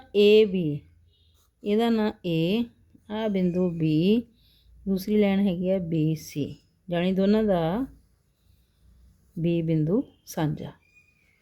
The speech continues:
ਹੁਣ ਪ੍ਰਕਾਰ ਲੈ ਲਓ, ਪ੍ਰਕਾਰ ਲੈ ਕੇ ਇਸ B ਬਿੰਦੂ 'ਤੇ ਪ੍ਰਕਾਰ ਰੱਖੋ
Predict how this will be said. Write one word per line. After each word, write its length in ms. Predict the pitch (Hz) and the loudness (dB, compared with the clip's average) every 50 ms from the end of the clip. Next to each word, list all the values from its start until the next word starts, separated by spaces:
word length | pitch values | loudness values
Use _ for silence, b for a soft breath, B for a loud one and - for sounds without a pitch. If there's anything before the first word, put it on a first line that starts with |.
| _ _ _ _ _ _ _ _ _ _ _ _ _ _ - | _ _ _ _ _ _ _ _ _ _ _ _ _ _ -6
ਹੁਣ 140 | 190 202 202 | -4 -4 -2
ਪ੍ਰਕਾਰ 420 | 185 214 208 214 - 196 202 214 | -2 -4 -4 -2 0 0 0 2
ਲੈ 180 | 226 226 208 196 | 2 0 0 -2
ਲਓ, 140 | 196 208 - - _ _ _ _ _ _ _ _ _ _ _ _ _ _ _ _ _ _ _ _ _ 1077 1077 1077 1077 1077 1077 1077 1077 _ _ _ _ _ _ _ _ _ _ _ _ _ _ _ _ - | -2 -4 -6 -10 _ _ _ _ _ _ _ _ _ _ _ _ _ _ _ _ _ _ _ _ _ _ _ -20 -20 _ _ _ _ _ _ _ _ _ _ _ _ _ _ _ _ _ _ _ _ -6
ਪ੍ਰਕਾਰ 440 | 185 185 - 190 190 196 214 226 240 | -6 -4 -2 0 0 2 2 2 2
ਲੈ 180 | 220 190 165 165 | 2 0 0 -2
ਕੇ 280 | - - 202 214 220 | -2 0 2 2 2
ਇਸ 160 | 233 226 226 | 2 0 -4
B 220 | 196 180 190 190 190 | -4 -4 -2 -2 0
ਬਿੰਦੂ 260 | 185 180 185 175 185 | 0 0 -2 -2 -2
'ਤੇ 100 | 180 190 185 | -2 -4 -4
ਪ੍ਰਕਾਰ 460 | 190 190 185 - - 170 175 190 202 | -4 -6 -6 -6 -6 -6 -4 -4 -6
ਰੱਖੋ 440 | 185 165 - - - 175 196 262 | -8 -12 -12 -12 -8 -6 -6 -6